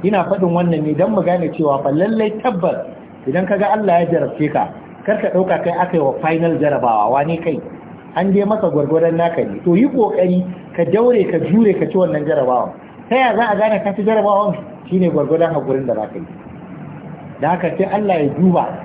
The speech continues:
ta wani ɓangare ne in aka jarabta ka abin zai yi maka raɗaɗi a zuciya. Sai a duba wani ɗan jaririn ɗan da aka baka kwana-kwanan nan, da kake ji da shi, kake ta ainihin wato murnan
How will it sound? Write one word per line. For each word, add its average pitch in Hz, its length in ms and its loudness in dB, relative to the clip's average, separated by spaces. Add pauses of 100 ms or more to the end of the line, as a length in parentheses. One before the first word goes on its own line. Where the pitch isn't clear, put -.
(320)
ta 220 80 2
wani 208 220 2 (100)
ɓangare 190 420 2
ne 180 80 2 (140)
in 185 80 -4
aka 190 240 0
jarabta 156 520 0
ka 143 120 2 (180)
abin 165 340 0
zai 175 120 4
yi 170 80 2
maka 175 240 0
raɗaɗi 147 420 0
a 156 160 0
zuciya. 131 380 -2 (440)
Sai 185 100 2
a 170 120 2
duba 170 220 0
wani 165 220 4
ɗan 180 420 0
jaririn 160 720 2
ɗan 180 220 2
da 147 140 2
aka 170 240 0
baka 165 360 0 (120)
kwana-kwanan 202 680 2
nan, 147 100 -4 (600)
da 190 80 2
kake 214 420 2
ji 294 180 4
da 202 60 0
shi, 170 300 -4 (1160)
kake 240 320 2
ta 220 120 0
ainihin 233 360 2
wato 190 440 2 (520)
murnan 226 640 4